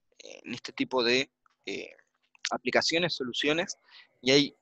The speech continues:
todavía muchísimas, muchísimas tareas más en las que se puede aplicar, todavía no están, y es una gran oportunidad para poder, eh, sumarse y poder atacar estos sol-, distintos tipos de solución.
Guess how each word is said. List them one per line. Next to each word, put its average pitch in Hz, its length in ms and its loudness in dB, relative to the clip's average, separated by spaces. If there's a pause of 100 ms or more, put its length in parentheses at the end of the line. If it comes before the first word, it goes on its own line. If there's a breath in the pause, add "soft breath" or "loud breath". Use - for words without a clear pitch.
todavía 131 280 6
muchísimas, 139 800 4
muchísimas 139 460 2
tareas 127 300 4
más 127 320 4 (320)
en 104 60 -8
las 107 100 0
que - 120 -4
se - 160 2
puede 135 500 6
aplicar, 135 560 2 (260)
todavía 110 280 -6
no 127 80 -2
están, 180 280 4 (640)
y 120 120 0
es - 320 4
una 135 240 2
gran 131 200 6
oportunidad 120 460 2
para 120 200 6
poder, 120 300 2 (300)
eh, - 240 -12 (320)
sumarse 143 800 4 (300)
y 123 140 -4
poder 117 380 2 (160)
atacar 113 380 2
estos 113 240 -4
sol-, 113 180 -6 (140)
distintos 131 360 -6
tipos 120 260 -10
de 113 60 -12
solución. 110 480 -6